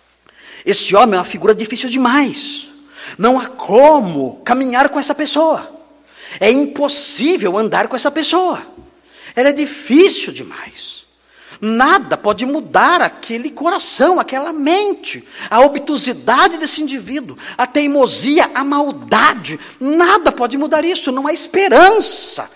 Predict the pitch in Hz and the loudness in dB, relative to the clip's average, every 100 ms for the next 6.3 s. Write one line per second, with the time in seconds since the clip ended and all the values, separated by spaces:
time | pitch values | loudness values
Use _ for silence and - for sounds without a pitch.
0 | _ 180 170 165 156 127 - - - - | _ 0 2 2 2 0 -6 -12 -16 -16
1 | - 254 285 302 - 302 220 320 339 247 | -2 2 2 0 0 2 4 2 2 -2
2 | 214 240 277 285 330 349 - - 403 427 | -2 -2 -4 -6 -4 -4 -4 2 4 4
3 | 427 254 185 147 104 - - _ _ - | 2 2 2 0 -4 -8 -16 _ _ -20
4 | - - 190 151 196 247 247 220 214 - | -20 -6 -4 -2 -2 -2 -4 -8 -12 -4
5 | 214 202 226 220 214 240 262 254 302 311 | -2 2 0 0 -4 -6 -2 2 2 2
6 | 151 - - | -2 -10 -20